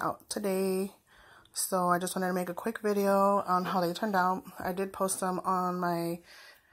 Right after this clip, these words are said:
uh, Facebook page and my Instagram already, but I wanted to post it here on YouTube. So I just wanted to show you the moon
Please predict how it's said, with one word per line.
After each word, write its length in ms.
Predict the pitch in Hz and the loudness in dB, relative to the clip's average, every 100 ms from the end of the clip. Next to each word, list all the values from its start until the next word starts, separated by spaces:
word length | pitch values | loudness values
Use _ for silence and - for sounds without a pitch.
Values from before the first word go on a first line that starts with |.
| _ - | _ -4
uh, 200 | 196 185 | 0 0
Facebook 420 | 180 226 - 254 | 2 0 0 -4
page 440 | - 233 233 226 - | -2 2 2 2 -2
and 160 | 196 196 | -2 0
my 120 | 202 | 0
Instagram 600 | - 185 185 190 190 185 | 0 -2 -2 -2 0 0
already, 540 | - 214 180 175 175 180 185 | 0 2 2 2 0 -4 -4
but 360 | 175 170 170 170 | -4 -2 -2 -4
I 60 | 170 | -4
wanted 220 | 170 180 | -4 -6
to 40 | |
post 240 | - 190 196 | -4 -4 -4
it 80 | |
here 360 | 180 175 170 170 | -6 -6 -4 -4
on 220 | - 214 202 | -4 -4 -4
YouTube. 440 | 175 165 220 277 - - - - - - - - - - - | -6 -6 -4 -4 -6 -20 -20 -20 -20 -20 -20 -20 -20 -20 -6
So 540 | - - 190 185 185 - | -4 0 0 2 -2 -2
I 100 | 175 | -4
just 240 | 190 - | -4 -4
wanted 200 | 202 214 | -4 -4
to 120 | 233 | -4
show 280 | - - 190 | -4 0 0
you 140 | 185 | 2
the 80 | 202 | 0
moon 680 | 226 196 185 190 196 208 | 2 2 2 2 2 0